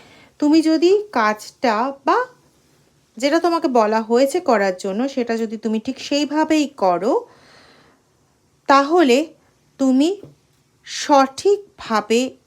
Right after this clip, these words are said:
এগোতে পারবে, ঠিক আছে? তাহলে তুমি যে কোনো প্রশ্নের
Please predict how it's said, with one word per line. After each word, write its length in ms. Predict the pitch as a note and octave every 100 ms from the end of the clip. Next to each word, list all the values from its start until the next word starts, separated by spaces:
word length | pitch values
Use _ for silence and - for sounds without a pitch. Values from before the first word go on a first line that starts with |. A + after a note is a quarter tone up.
| A3
এগোতে 340 | G#3+ A3+ A#3 C4 C4
পারবে, 320 | B3 A#3+ C#4+ F4 - _ _ _ _ _ _ _ _
ঠিক 140 | - D#4 E4
আছে? 180 | E4+ A3 - - - - - _ _ -
তাহলে 360 | C4+ C4+ E4 F4 F4
তুমি 180 | D4 D4+ B3
যে 100 | C4 B3
কোনো 160 | D4 D#4+ F#4
প্রশ্নের 480 | C4 A#3 - - C#4+